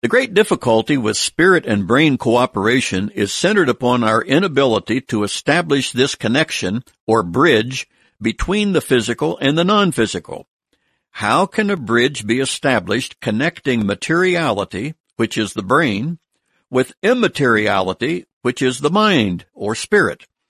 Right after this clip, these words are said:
We simply do not know. And again, the principal reason being our inability to observe such a connection.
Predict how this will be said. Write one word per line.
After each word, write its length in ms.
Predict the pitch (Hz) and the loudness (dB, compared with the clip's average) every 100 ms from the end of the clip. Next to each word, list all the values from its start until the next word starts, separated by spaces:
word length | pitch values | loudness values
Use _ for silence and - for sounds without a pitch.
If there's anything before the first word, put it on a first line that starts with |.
| _ _ _ _ _ _ | _ _ _ _ _ _
We 140 | 104 98 | -4 -4
simply 500 | - 131 139 147 156 | -2 0 0 -2 -2
do 240 | 113 127 | 2 2
not 260 | 123 113 110 | 2 0 0
know. 380 | 104 87 67 - _ _ _ _ | -2 -2 -6 -16 _ _ _ _
And 140 | 123 117 | -2 -2
again, 420 | 139 226 104 - _ _ _ _ | 2 0 0 -6 _ _ _ _
the 80 | - | -8
principal 520 | - 185 196 - 117 | 0 -2 -2 -4 -4
reason 520 | 104 160 214 110 117 151 | -2 -2 -2 -4 -4 -4
being 500 | 107 113 135 190 - | -2 0 0 -2 -4
our 200 | 110 110 | -2 -2
inability 880 | - 135 202 147 110 104 - 135 170 - | -2 -2 0 0 0 0 -2 -2 -2 -4
to 160 | 143 147 | -4 -2
observe 680 | 165 131 104 196 135 123 143 | -4 -6 -2 0 2 -2 -4
such 260 | - 107 | -6 -6
a 60 | - | -6
connection. 600 | - 220 247 - 87 | -4 -2 -4 -6 -10